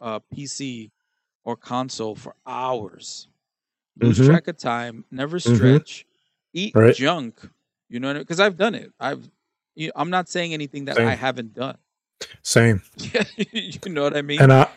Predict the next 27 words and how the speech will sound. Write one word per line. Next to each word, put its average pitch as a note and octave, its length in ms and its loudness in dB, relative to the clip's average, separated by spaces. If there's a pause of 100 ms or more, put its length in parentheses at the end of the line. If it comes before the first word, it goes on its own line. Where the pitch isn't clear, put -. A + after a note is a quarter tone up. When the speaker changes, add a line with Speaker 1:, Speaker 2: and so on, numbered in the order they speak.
Speaker 2:
yeah, B2 340 8
and B2+ 100 6
I'm C#3 40 8
not, C#3+ 160 8
I'm B2+ 100 6
not B2+ 180 10
judging B2+ 280 10
anyone B2 320 4
who's A#2 140 2
done B2 180 6
that A2 180 2
'cause A2 220 0
I've A2 200 0
done A#2 220 0
that. - 180 -6 (180)
Speaker 1:
No, F#3 100 -6
absolutely. F3 560 -8 (160)
You C3 120 -10
know C3 100 -6
what C3+ 100 -4
I C#3+ 60 -8
mean? D#3 260 -12
This E3 180 -8
is E3+ 140 -8
more E3 300 -4
of D3+ 160 -8
a, C3+ 320 -6